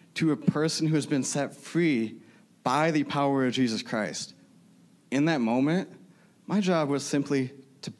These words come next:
plant a seed and to point him to a place where he could find healing.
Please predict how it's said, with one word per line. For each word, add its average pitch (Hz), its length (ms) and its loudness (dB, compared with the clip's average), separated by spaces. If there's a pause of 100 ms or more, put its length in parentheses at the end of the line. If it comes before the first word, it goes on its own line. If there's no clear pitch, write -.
plant 139 360 -4
a 139 60 -4
seed 110 600 0 (680)
and 127 140 -2
to 147 60 0
point 170 340 0
him 160 120 2
to 160 220 2
a 151 60 2
place 131 600 0
where 117 140 0
he 127 100 0
could - 120 -12
find 120 260 -2
healing. 113 420 -2